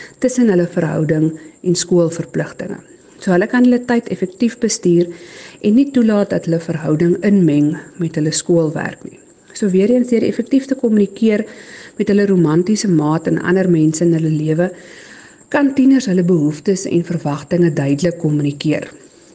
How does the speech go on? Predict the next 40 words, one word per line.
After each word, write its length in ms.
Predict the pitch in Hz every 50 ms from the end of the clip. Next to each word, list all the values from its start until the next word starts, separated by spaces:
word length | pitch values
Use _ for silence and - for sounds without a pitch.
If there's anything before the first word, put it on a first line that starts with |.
| _ -
Tieners 240 | 247 254 254 247 247
wat 220 | 226 208 208 -
selfsorg 600 | - 226 226 226 233 226 - - 233 208 208 - -
prioritiseer, 800 | 220 202 190 185 185 180 180 - 190 175 - - 208 202 202 208 208 - - - -
sal 160 | - 220 233
ook 100 | 240 240 190
meer 160 | 180 190 202 208
bewus 460 | 233 240 - - 165 160 170 - -
wees 200 | - 202 196 185 -
van 80 | 175 175 170
die 40 |
behoefte 600 | 160 156 156 147 147 151 160 165 - - 180 180 180 - - - - - - - - -
om 100 | - 202
'n 120 | 185 185 220
gesonde 460 | 185 - - 254 254 247 247 247 240
balans 500 | 233 233 208 165 151 151 151 156 160 160
te 100 | - 175
handhaaf 520 | 156 160 156 151 151 151 156 156 156 156
tussen 300 | - - 170 - 175 180
verhoudings 640 | 175 - 165 151 - - 147 143 147 160 160 160 -
en 80 | - 156
skoolwerk. 800 | - - - 165 160 151 147 147 - - - - - _ - - - _ -
So 140 | - - 226
deur 160 | 196 214 214
goed 280 | 214 - - 277 269 -
vir 140 | - 240
hulle 180 | 220 202 196 190
self 340 | 190 - 240 226 240 240 240
te 100 | - 202
sorg 360 | - - 165 156 151 160 160
en 120 | 160 165
voldoende 520 | - - 175 160 147 160 165 180 190 196 175 -
rus 220 | 147 165 165 -
in 160 | 139 165 170
te 100 | 165 165
kry, 320 | 165 - 165 156 160 180 - - - - - - - - - _
kan 180 | - - 254 262
hulle 180 | 269 269 254
beter 380 | 185 160 165 151 156 - 208 196
presteer 640 | - 196 180 180 - - 180 170 160 156 156 165